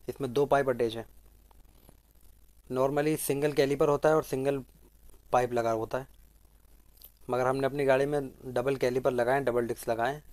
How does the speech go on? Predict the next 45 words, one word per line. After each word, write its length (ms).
इसकी 200
video 240
भी 100
मैंने 220
बनाई 300
है, 200
Description 460
में 100
मैं 100
उसका 180
link 220
दे 80
दूँगा, 220
आप 100
चाहें 220
तो 80
देख 180
सकते 280
हैं। 80
चलिए, 220
इसको 200
release 320
कर 80
लेते 240
हैं। 120
अब 60
इसमें 200
से 140
एयर 220
निकलेगी 500
या 80
नहीं, 160
ये 80
हम 220
जान, 400
जान 180
नहीं 140
पाएंगे, 320
क्योंकि 180
हमें 180
इसमें 140
से 100
कुछ 120
दिखेगा 340
नहीं, 120